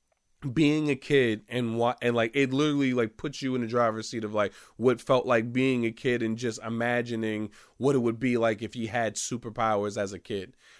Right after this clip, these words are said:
And I, and I love that about it because, in a sense, Billy Batson wasn't just immediately perfect, and I love that. It wasn't like he just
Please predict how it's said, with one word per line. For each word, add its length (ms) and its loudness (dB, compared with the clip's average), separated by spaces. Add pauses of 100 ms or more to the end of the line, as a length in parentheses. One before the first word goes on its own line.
(100)
And 140 -2
I, 160 2
and 120 0
I 100 4
love 260 2
that 180 4
about 300 2
it 60 -4
because, 600 -2 (480)
in 160 2
a 60 0
sense, 420 -4 (320)
Billy 260 2
Batson 760 0
wasn't 400 0
just 200 -6
immediately 580 0
perfect, 460 -4
and 100 -4
I 60 -2
love 300 0
that. 160 0
It 240 -4
wasn't 300 -2
like 160 -6
he 120 -8
just 260 -8